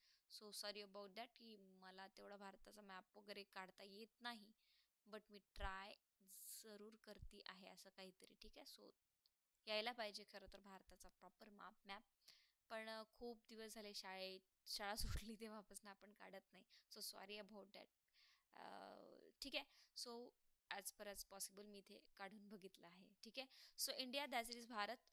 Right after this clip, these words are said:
So हा जो पूर्ण आपला युनियन आहे, हा भारत आहे, ह्यामध्ये स्टेटचं युनियन आहे. काय आहे? हे सगळे स्टेट आहे. ह्या स्टेट आहे, हा आपला महाराष्ट्र स्टेट असेल, हा गुजरात असेल, हा जम्मू and काश्मीर असेल, हे सगळे जे आहेत हे स्टेट्स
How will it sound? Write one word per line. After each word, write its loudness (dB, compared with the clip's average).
So 4
हा 10
जो 4
पूर्ण -4
आपला 2
युनियन 0
आहे, 0
हा -4
भारत 2
आहे, -2
ह्यामध्ये 0
स्टेटचं 10
युनियन -4
आहे. -16
काय 12
आहे? 12
हे 6
सगळे 8
स्टेट 4
आहे. -2
ह्या 8
स्टेट 4
आहे, 6
हा 2
आपला 4
महाराष्ट्र 4
स्टेट 2
असेल, -2
हा -4
गुजरात 2
असेल, -2
हा -6
जम्मू -6
and -10
काश्मीर -4
असेल, -12
हे -2
सगळे 4
जे 2
आहेत 2
हे 2
स्टेट्स 12